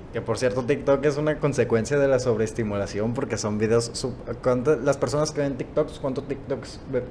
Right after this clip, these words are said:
TikToks ven al día? Ven doscientos en media hora,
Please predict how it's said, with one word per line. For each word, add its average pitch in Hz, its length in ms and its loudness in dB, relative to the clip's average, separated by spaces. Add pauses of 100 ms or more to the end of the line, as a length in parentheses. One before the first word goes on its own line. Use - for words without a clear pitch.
(120)
TikToks 131 640 -2
ven 127 180 2
al 123 140 0
día? 113 220 2 (840)
Ven 113 240 2 (200)
doscientos 156 760 2
en 117 420 0 (300)
media 127 360 6
hora, 123 300 6